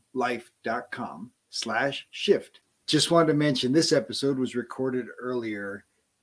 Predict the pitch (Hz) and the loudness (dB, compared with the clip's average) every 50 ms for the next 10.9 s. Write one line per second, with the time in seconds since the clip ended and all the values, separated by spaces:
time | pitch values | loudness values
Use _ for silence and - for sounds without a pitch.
0 | _ - 104 107 107 107 107 107 113 113 117 120 120 117 117 123 135 131 131 123 | _ -10 -8 -6 -6 -6 -6 -4 -4 -4 -4 -2 0 2 2 4 4 4 2 0
1 | 113 - - 160 180 175 160 123 120 135 127 131 127 - 131 131 131 123 113 104 | -2 2 6 8 8 8 8 6 4 -2 -2 -2 -2 -2 0 0 2 0 0 -2
2 | - - 135 131 123 123 117 107 98 - _ _ _ _ _ _ - - - 131 | -2 0 0 2 2 0 0 -2 -6 -12 _ _ _ _ _ _ -6 -2 0 2
3 | 127 123 113 110 101 113 113 110 113 113 110 110 104 - - 113 107 104 - _ | 2 0 0 -4 -6 -4 -4 -2 -2 -2 -4 -6 -6 -6 -6 -6 -6 -6 -8 _
4 | _ _ _ - - 104 101 101 - - 113 113 110 107 110 107 110 104 - - | _ _ _ -16 -10 -10 -8 -8 -8 -8 -8 -8 -6 -6 -6 -4 -4 -4 -6 -6
5 | - - - - - - - - - - - - - - - - - _ _ _ | -8 -12 -12 -10 -10 -10 -10 -12 -14 -14 -12 -10 -10 -10 -10 -12 -16 _ _ _
6 | _ _ _ _ - 123 147 180 165 135 156 156 147 151 - - 131 117 117 113 | _ _ _ _ 6 8 8 8 10 12 12 12 12 10 8 4 6 8 8 8
7 | 113 110 110 - - - 127 123 143 139 127 120 - - - _ _ _ _ _ | 8 6 4 0 6 8 10 12 12 10 10 8 4 -2 -6 _ _ _ _ _
8 | _ _ _ _ _ _ - - - - 143 139 135 120 - - - 120 117 113 | _ _ _ _ _ _ -8 -2 6 10 10 10 10 10 4 0 2 2 4 4
9 | 113 113 107 98 120 120 107 - - 139 143 143 135 127 107 113 110 107 - 135 | 4 2 0 0 0 0 0 2 4 4 6 6 6 6 4 2 0 0 4 6
10 | 135 143 139 131 - - 117 110 107 - 107 107 110 107 - - - - | 8 8 8 8 6 4 4 4 4 2 0 0 -2 -4 -6 -8 -8 -12